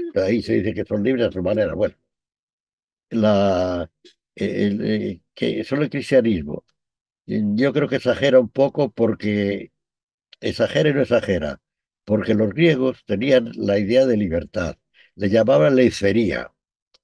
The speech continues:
Leucería era la libertad para los griegos, pero solo eran libres los ciudadanos, que sobre una población, cuando Atenas en su mayor esplendor tenía, se calcula que tenía trescientos mil habitantes,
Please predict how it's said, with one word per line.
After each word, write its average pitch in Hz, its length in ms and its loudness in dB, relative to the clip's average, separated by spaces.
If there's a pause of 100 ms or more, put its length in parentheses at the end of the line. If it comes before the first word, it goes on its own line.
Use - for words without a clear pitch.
(160)
Leucería 147 640 0
era 135 240 2
la 131 140 4
libertad 110 640 0 (400)
para 95 160 0
los 87 160 -2
griegos, 87 380 -4 (180)
pero 156 440 4 (300)
solo 143 320 2
eran 135 280 6
libres 135 360 2
los 123 200 0
ciudadanos, 107 600 4 (640)
que 104 120 -6
sobre 95 200 -4
una 120 200 4
población, 127 800 2
cuando 87 260 0
Atenas 120 460 2
en 98 200 -6
su 107 80 -6
mayor 107 340 0
esplendor 104 600 0 (380)
tenía, 104 400 2
se - 240 -10
calcula 95 440 2
que 87 100 -6
tenía 104 280 0
trescientos 90 460 -6
mil 123 180 0
habitantes, 117 680 0